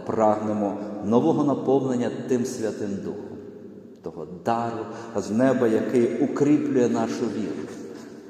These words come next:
Той Дух Святий, який є іншим утішителем, що про нього говорить Господь. Бо тим першим утішителем, першим заступником за нас є сам Господь Ісус Христос. Говорить: «Іду до Отця, але сиротами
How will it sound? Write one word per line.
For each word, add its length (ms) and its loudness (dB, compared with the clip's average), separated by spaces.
Той 160 0
Дух 200 2
Святий, 500 2
який 300 0
є 140 -4
іншим 640 0
утішителем, 800 -2
що 260 -4
про 120 -2
нього 340 -2
говорить 420 -2
Господь. 480 -8
Бо 60 -10
тим 180 -12
першим 480 0
утішителем, 760 -2
першим 420 2
заступником 800 2
за 140 0
нас 180 2
є 160 0
сам 260 -2
Господь 460 -6
Ісус 280 -10
Христос. 640 -14
Говорить: 420 -6
«Іду 220 -2
до 100 -2
Отця, 460 -8
але 280 6
сиротами 840 4